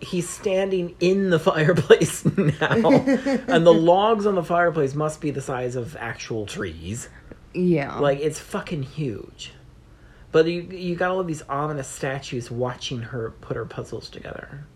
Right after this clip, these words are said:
Speaker 1: Basic, and they use, he used a, uh, uh, audio technique here, uh, the, uh, which I think he used earlier in the movie too, which makes their voices sound like they're in an echo, uh, echo chamber effect.
Speaker 2: Yes.
Speaker 1: So it sounds like
Speaker 2: You
Speaker 1: they're in a
Speaker 2: can,
Speaker 1: gigantic
Speaker 2: you can hear
Speaker 1: room.
Speaker 2: them. Yeah.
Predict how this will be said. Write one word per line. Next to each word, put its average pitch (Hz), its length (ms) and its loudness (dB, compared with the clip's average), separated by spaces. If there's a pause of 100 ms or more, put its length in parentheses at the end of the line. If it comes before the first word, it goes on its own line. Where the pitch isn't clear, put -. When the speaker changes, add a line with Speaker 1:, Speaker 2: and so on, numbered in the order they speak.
(1040)
Speaker 1:
Basic, 220 300 2
and 185 160 2
they 190 80 6
use, 208 320 0
he 185 200 -2
used 202 300 -2
a, 180 260 -4
uh, - 20 -6
uh, 127 720 -4 (220)
audio 180 320 0
technique 131 480 -8
here, 113 460 -6 (560)
uh, - 40 -18 (280)
the, 120 340 -8
uh, 110 240 -10
which 147 180 -8
I 165 100 -6
think 233 160 -6
he 381 80 -4
used 202 220 -8
earlier 156 240 -2
in 131 80 -8
the 123 60 -8
movie 113 180 -12
too, 113 400 -8 (300)
which 139 560 -6 (100)
makes 151 400 -6
their 147 140 -2
voices 139 420 -4
sound 135 300 -6
like 127 160 -6
they're 120 180 -4
in 117 100 -6
an 117 120 -16
echo, 113 520 -2 (920)
uh, 107 40 -16 (140)
echo 139 300 -2
chamber 175 360 -6
effect. 185 360 -8
Speaker 2:
Yes. 214 460 4
Speaker 1:
So 165 140 6
it 143 40 6
sounds 156 220 0
like 151 140 0
Speaker 2:
You 151 60 2
Speaker 1:
they're 139 80 2
in 127 60 2
a - 40 4
Speaker 2:
can, - 80 -2
Speaker 1:
gigantic 165 360 -2
Speaker 2:
you 196 60 -2
can 185 80 0
hear 170 240 0
Speaker 1:
room. 165 100 2
Speaker 2:
them. 165 320 -2
Yeah. 160 480 6